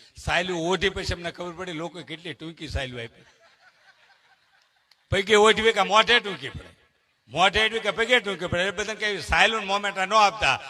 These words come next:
બે ડબ્બા તેલના, પાંચ મણ ઘઉં એવું આપે તો છોકરા ખાવા માંડે. એટલે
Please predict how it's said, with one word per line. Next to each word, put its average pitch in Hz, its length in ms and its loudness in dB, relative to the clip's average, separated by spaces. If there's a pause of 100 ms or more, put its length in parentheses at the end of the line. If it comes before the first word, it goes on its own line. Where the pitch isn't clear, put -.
(140)
બે 165 160 -2
ડબ્બા 175 240 -2
તેલના, 185 540 -4 (1200)
પાંચ 160 260 2
મણ 170 180 2
ઘઉં 175 380 6
એવું 185 200 4
આપે 220 220 2
તો 214 120 -4
છોકરા 190 320 -2
ખાવા 233 340 8
માંડે. 113 280 -10 (3250)
એટલે 190 400 -4